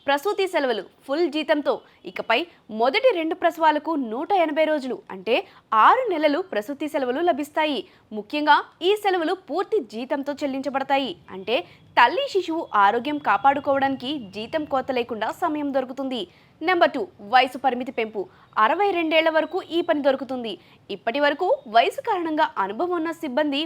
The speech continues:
ముందుగానే రిటైర్ అవ్వాల్సి వచ్చేది. ఇప్పుడు ప్రభుత్వం గరిష్ట వయసును అరవై రెండేళ్లకు పెంచింది. అంటే అనుభవజ్ఞులైన సిబ్బంది మరింత కాలం సేవలు అందించగలరు. నెంబర్ త్రీ,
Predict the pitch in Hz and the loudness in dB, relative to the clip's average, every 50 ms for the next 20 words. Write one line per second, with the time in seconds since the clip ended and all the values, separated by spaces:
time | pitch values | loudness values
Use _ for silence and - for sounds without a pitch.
0 | 311 240 196 202 214 233 233 262 254 269 277 240 202 185 180 202 233 240 262 254 | -4 -6 -8 -8 -8 -2 0 0 0 2 -2 -4 -4 -4 0 0 2 2 2 2
1 | 240 247 247 247 269 247 240 233 - 269 247 247 247 190 - - - - _ 359 | 2 2 0 0 -2 -6 -8 -6 -6 -6 -4 -4 -6 -8 -10 -14 -20 -6 _ 0
2 | 403 415 - 359 403 392 - - 220 190 196 277 403 - 330 320 349 359 240 202 | 2 2 2 0 0 0 2 2 4 4 4 2 -2 -2 -2 -2 -2 -2 -2 -2
3 | 208 196 247 294 - - 359 302 294 269 269 262 285 311 277 - - 226 220 240 | -2 -2 -2 -4 -4 -4 -2 0 0 0 0 -2 -4 -6 -4 -2 0 2 2 2
4 | 311 381 370 339 294 277 269 247 240 226 233 254 - 349 - 320 294 277 302 302 | 2 2 0 2 0 0 0 0 0 0 -2 -4 -4 -4 -2 -2 -2 -2 -4 -4
5 | 285 262 262 185 - - _ _ _ - 202 185 196 240 277 370 403 - - - | -4 -4 -4 -6 -8 -12 _ _ _ -12 -12 -4 -2 0 0 0 0 -2 -10 -20
6 | _ - - 190 196 277 381 508 466 392 349 302 240 285 302 285 277 277 277 269 | _ -2 0 0 0 0 0 0 2 2 2 0 0 -2 -2 -2 -2 -2 -4 -6
7 | 277 262 220 208 254 262 240 226 262 302 262 214 196 196 190 226 262 - 294 277 | -8 -10 -4 -2 -2 -2 -2 -4 -6 -6 -8 -8 -8 -6 -6 -6 -6 -6 -2 -2
8 | 269 247 254 269 269 269 269 254 240 240 294 339 311 294 302 285 294 294 285 277 | 0 0 0 -2 -4 -4 -4 -4 -4 -4 -4 -4 -2 -4 -4 -4 -4 -4 -2 -2
9 | 277 254 220 - - _ _ _ _ _ - 339 370 330 311 311 - - 226 202 | -2 -4 -4 -6 -10 _ _ _ _ _ -2 0 0 2 2 2 0 0 -4 -8